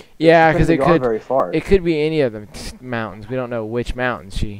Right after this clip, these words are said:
Speaker 2: Yeah, but
Speaker 1: meant.
Speaker 2: she couldn't have gone very far
Speaker 1: No,
Speaker 2: in the
Speaker 1: she
Speaker 2: time that she
Speaker 1: obviously
Speaker 2: had.
Speaker 1: couldn't.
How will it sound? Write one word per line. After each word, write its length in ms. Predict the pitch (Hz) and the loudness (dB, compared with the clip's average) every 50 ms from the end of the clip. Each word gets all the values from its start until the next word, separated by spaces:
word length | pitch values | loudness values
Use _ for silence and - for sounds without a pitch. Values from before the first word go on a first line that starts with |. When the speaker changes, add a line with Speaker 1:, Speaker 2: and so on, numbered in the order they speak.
| 95 - - - - | -14 -14 -16 -16 -16
Speaker 2:
Yeah, 100 | 113 165 | -6 -2
but 60 | 165 | 0
Speaker 1:
meant. 100 | 151 117 | 0 0
Speaker 2:
she 100 | 113 160 | -2 0
couldn't 200 | - 196 180 151 | 2 2 2 2
have 140 | 120 107 107 | 0 -2 -2
gone 380 | 107 127 120 139 165 180 165 135 | 0 2 4 6 6 4 2 0
very 240 | 117 113 92 90 98 | -4 -4 -6 -6 -10
far 460 | - - 123 135 120 85 82 - - - | -8 -4 -2 -2 -2 -2 -4 -10 -12 -6
Speaker 1:
No, 180 | 139 147 135 117 | -2 -2 0 0
Speaker 2:
in 60 | 107 | -2
the 60 | 104 101 | -4 -6
Speaker 1:
she 60 | - | -6
Speaker 2:
time 280 | 131 123 123 120 107 | -6 -4 -4 -6 -8
that 60 | 104 107 | -10 -6
she 40 | |
Speaker 1:
obviously 380 | 92 117 127 139 131 117 107 87 | -2 0 2 2 0 0 -2 2
Speaker 2:
had. 320 | 92 113 120 95 80 - | 4 6 6 6 4 0
Speaker 1:
couldn't. 440 | - 131 127 117 98 87 85 85 - | -4 -4 -4 -4 -6 -8 -16 -20 -20